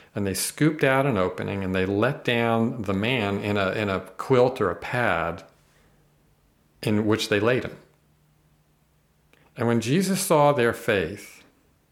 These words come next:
he said to the paralyzed man," and I want you to see this, this, this is verse five, and this is really critical. "Son," first of all, he called him son.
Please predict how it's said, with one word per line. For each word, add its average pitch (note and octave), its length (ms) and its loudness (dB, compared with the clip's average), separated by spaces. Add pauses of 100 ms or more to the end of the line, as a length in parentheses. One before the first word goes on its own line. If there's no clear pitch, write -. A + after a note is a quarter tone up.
(480)
he C#3+ 180 0
said C#3+ 280 2
to B2 120 -4
the A2 100 -2
paralyzed A2 680 2
man," F#2+ 220 -4
and F#2+ 80 -2
I G#2 60 -2
want B2 280 0
you C#3+ 80 -2
to C#3+ 80 0
see C3 240 -2
this, F2+ 240 -6
this, G2+ 160 -8
this A2+ 140 -10
is G#2 80 -4
verse A#2+ 380 -2
five, G#2 520 -4 (380)
and G2+ 160 -2
this A#2 160 -2
is G#2 160 -6
really G#2 240 -2
critical. - 580 -6 (1300)
"Son," G2 600 -2 (100)
first D3 300 0
of C#3+ 40 -2
all, C#3 120 4
he B2 80 0
called B2 280 2
him G#2+ 140 -2
son. G2 560 -6